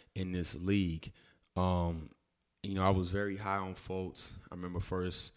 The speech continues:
getting a glimpse of him on YouTube 'cause I followed the trainer where he went to high school, DeMatha.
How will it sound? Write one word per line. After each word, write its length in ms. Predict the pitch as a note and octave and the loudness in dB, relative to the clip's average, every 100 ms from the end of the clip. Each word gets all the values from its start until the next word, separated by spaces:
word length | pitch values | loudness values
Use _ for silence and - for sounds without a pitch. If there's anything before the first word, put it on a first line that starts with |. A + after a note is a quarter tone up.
| - - - - | -18 -20 -20 -8
getting 220 | F#2 F2 | -4 -2
a 20 | |
glimpse 340 | E2+ F2+ F#2 | 0 0 2
of 80 | F2 | 0
him 360 | F#2+ F#2 F2+ F2+ | 0 0 0 -2
on 220 | F2 F2 | -2 -2
YouTube 640 | E2+ F#2+ F2+ - F#2 F2+ E2+ - | 2 0 0 0 2 2 2 0
'cause 240 | F2+ E2+ | -2 0
I 180 | E2 E2 | 0 -2
followed 480 | - F2+ F2+ F2 D#2+ | 0 2 2 2 -2
the 260 | E2 D#2+ - _ _ _ _ | -4 -4 -8 _ _ _ _
trainer 580 | - - G2 G2 F#2 F2 | -4 0 2 2 0 0
where 200 | E2+ F2+ | 0 0
he 100 | F2+ | 0
went 160 | F#2 - | -4 -6
to 80 | |
high 240 | E2+ F#2 F#2 | -2 2 2
school, 340 | - F2+ F2 | 0 -2 -2
DeMatha. 680 | E2+ E2+ F#2 F2+ - E2+ E2 | -2 -2 0 0 0 -2 -4